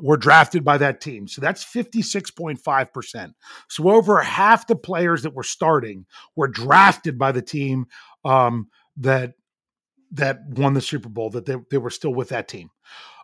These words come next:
Um, six point seven of them were drafted by a different team. That's thirty-one point three percent. You had two point six on average that had un-,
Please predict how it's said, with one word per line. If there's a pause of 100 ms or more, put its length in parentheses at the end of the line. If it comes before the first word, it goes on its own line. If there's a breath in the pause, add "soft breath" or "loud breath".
Um,
six
point
seven
of
them
were
drafted
by
a
different
team.
That's
thirty-one
point
three
percent. (520 loud breath)
You
had
two
point
six
on
average (220 loud breath)
that
had
un-,